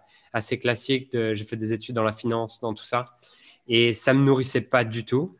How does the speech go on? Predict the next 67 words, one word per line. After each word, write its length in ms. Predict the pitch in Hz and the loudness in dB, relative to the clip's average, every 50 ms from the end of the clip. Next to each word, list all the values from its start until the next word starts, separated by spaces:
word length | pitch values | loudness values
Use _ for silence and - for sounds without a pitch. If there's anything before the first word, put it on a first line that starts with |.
| _ 110 | _ -6
euh, 380 | 110 110 107 107 107 107 107 104 | -4 -2 0 0 0 -2 0 0
même 240 | 104 107 107 110 | 0 0 0 2
loin 220 | 110 110 113 113 117 | 2 4 4 4 4
de 80 | 113 | 4
là. 240 | 117 117 120 135 139 | 6 6 6 4 2
J'étais 420 | 131 - - - 110 107 107 104 104 | 0 -6 -4 -2 0 0 0 -2 -2
vide. 640 | 104 107 107 107 104 110 123 131 135 147 135 127 _ _ _ - - - _ _ _ _ | -6 -6 -8 -6 -2 -2 -2 0 -2 -4 -6 -8 _ _ _ -20 -20 -20 _ _ _ _
Euh, 320 | 110 107 107 104 104 104 107 | 0 0 2 2 0 -2 -4
ça 160 | 104 - 110 | -4 -2 -2
avait 120 | 107 107 107 | 0 0 0
pas 140 | - 117 113 | 0 -2 -2
de 60 | - | 0
sens 300 | - - 131 131 131 - | 0 0 0 0 -2 -2
pour 120 | - 131 | -2 0
moi. 260 | 127 127 131 131 135 | 2 4 4 2 2
Je 240 | 127 - - - 120 | -2 -6 -8 -4 -2
me 140 | 110 107 107 | -2 -2 -2
sentais 260 | - 113 107 104 110 | -2 -2 -2 0 2
m'éteindre 420 | 107 110 117 110 - 131 127 123 113 | 2 2 2 2 2 2 4 4 2
au 60 | 104 | 0
fur 160 | - - 113 | 0 0 0
et 40 | 107 | 2
à 20 | |
mesure 240 | 107 110 107 110 107 | 2 2 2 0 0
des 100 | 110 110 | 0 2
jours. 300 | 107 135 156 160 - _ _ _ - - - - _ _ | 2 2 0 0 -4 _ _ _ -20 -20 -20 -20 _ _
Et 140 | - 117 110 | 0 0 0
puis, 260 | 107 - - 143 143 | 0 0 2 2 2
j'ai 140 | 135 123 123 | 4 4 2
découvert 400 | 110 120 110 - 120 123 127 123 | 2 2 -2 0 2 4 4 4
l'entrepreneuriat. 680 | 123 123 120 - 131 110 - 123 120 120 120 127 131 135 | 4 2 0 -2 -6 -4 0 2 2 4 4 6 6 4
Au 20 | 131 | 4
début, 220 | 120 113 113 127 | 2 0 0 -2
c'était 200 | 127 - - 117 | -6 -2 -2 -2
juste, 320 | 104 110 127 120 - - | 0 0 -2 -2 0 2
euh, 220 | 120 110 107 104 107 - _ _ _ _ | 2 4 4 2 0 -4 _ _ _ _
pour 160 | - 131 - | -6 -6 0
faire 160 | - 143 123 | 0 -2 -2
quelque 140 | - - - | -2 -8 -4
chose 160 | - 135 120 | -2 -2 0
que 120 | - 131 113 | 2 0 2
j'aime, 280 | 98 107 127 127 107 | 4 4 4 2 2
en 40 | 95 | 0
fait. 220 | 95 - 98 92 - - | -2 -6 -8 -8 -8 -6
Tu 80 | - | -2
vois, 100 | 107 104 | -2 -2
c'était, 300 | 101 - - 104 98 98 _ _ - - - - _ _ | -2 -2 -4 -4 -4 -4 _ _ -20 -20 -20 -20 _ _
j'avais 200 | - 131 123 123 | 2 4 6 6
un, 300 | 123 123 120 117 117 117 | 8 6 6 4 4 2
j'étais 360 | 107 110 110 104 107 - 120 | 0 -2 -4 -4 -2 -2 0
passionné 360 | 107 117 110 - 127 123 117 | 0 0 0 2 2 2 2
de 40 | 120 | 0
cuisine 300 | - - 123 117 127 123 | -2 -4 0 2 4 2
et 80 | 120 | 2
de 40 | 107 | 2
pâtisserie. 460 | - 110 110 - - - - 123 127 | 0 0 0 0 -6 -4 0 0 0
J'ai 140 | 127 117 110 | 0 0 -4
créé 160 | - - 113 | -2 0 0
un 40 | 107 | 0
premier 240 | 107 - 117 113 107 | 0 0 0 0 0
blog 260 | 104 110 113 120 123 | 2 2 2 2 2
sur 140 | 113 - 113 | 0 -2 -2
la 100 | 107 107 | -2 -2
cuisine 240 | 107 - 117 113 117 | -2 -2 0 2 2
et 20 | |
la 80 | 110 107 | 2 2
pâtisserie. 520 | 113 107 - - - - 117 123 143 139 | 0 -2 -4 -6 -4 -2 -2 -2 -2 -6